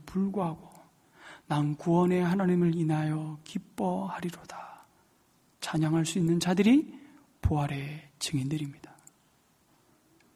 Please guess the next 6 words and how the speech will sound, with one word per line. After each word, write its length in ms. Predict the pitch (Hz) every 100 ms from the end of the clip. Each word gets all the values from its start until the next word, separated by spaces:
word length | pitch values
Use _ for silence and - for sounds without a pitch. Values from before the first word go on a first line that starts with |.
| _ _ _ _
그것이 280 | - 185 190
바로 500 | 185 185 185 190 202 - - - _ -
주 420 | - 175 170 170 165
예수의 440 | 165 - 170 160
부활을 360 | 160 151 151 151
증언하는 680 | - 156 139 139 139 -